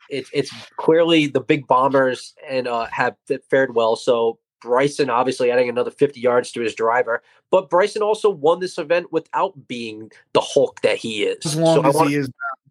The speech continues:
Speaker 2: Yeah.
Speaker 1: Yeah, so I wanna bring that up. So, like, while he won it two years ago, you don't have to be the guy that he w-, is now. So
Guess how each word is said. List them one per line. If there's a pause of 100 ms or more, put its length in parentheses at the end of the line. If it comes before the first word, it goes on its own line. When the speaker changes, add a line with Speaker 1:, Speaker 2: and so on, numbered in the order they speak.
(160)
Speaker 2:
Yeah.
Speaker 1:
Yeah,
so
I
wanna
bring
that
up.
So,
like,
while
he
won
it
two
years
ago,
you
don't
have
to
be
the
guy
that
he
w-,
is
now.
So